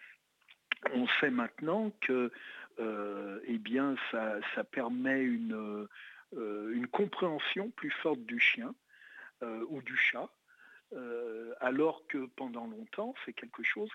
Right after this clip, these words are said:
qui ne venait à l'esprit de personne. Parler à un chat, par exemple, il faut attendre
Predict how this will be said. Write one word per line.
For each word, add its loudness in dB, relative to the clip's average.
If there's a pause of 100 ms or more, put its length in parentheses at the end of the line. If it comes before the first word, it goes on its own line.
qui -8
ne -6
venait -4
à -4
l'esprit -6
de -20
personne. -2
Parler -4
à -6
un -8
chat, 4 (100)
par 0
exemple, -4
il -10
faut -8
attendre -6